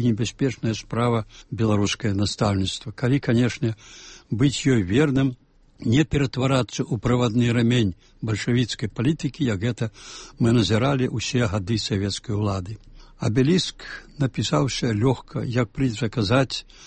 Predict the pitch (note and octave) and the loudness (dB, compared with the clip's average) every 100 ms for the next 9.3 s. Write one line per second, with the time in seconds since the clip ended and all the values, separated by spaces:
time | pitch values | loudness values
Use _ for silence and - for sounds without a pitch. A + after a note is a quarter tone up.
0 | - - - A#2 A#2+ G#2 B2+ C3+ A2 G#2 | -20 -20 -6 0 2 2 2 2 0 -2
1 | C3 G#2+ F#2+ F#2+ F#2+ - _ - - - | 0 0 0 -2 -8 -18 _ -20 -20 -20
2 | - - _ - A#2 A2+ B2+ C#3 F3 D#3+ | -20 -20 _ -2 0 0 0 2 2 0
3 | - A2+ B2 D3 - - - G#2+ - C#3 | 0 2 2 2 -2 -6 -6 -4 0 0
4 | C3 A#2 G#2 A#2+ B2 A#2 A#2+ - - A#2+ | 0 0 0 0 0 -2 -6 -6 -2 0
5 | G#2+ A2+ G#2 - - - - - D3 B2 | 0 -4 -8 -12 -20 -20 -10 0 0 2
6 | B2 A2+ C3+ B2 - A#2+ - B2 A2+ C3 | 0 2 0 0 -2 -2 -2 -2 0 0
7 | - A2+ A2 C3 A#2+ - A#2+ A2 C3+ D3+ | 0 -2 -2 -2 -4 -2 -2 2 2 0
8 | D3 - - D3 - B2+ A2 A#2+ B2 - | -2 -4 0 0 0 -2 0 0 -2 -4
9 | G#2+ A#2+ | -2 -2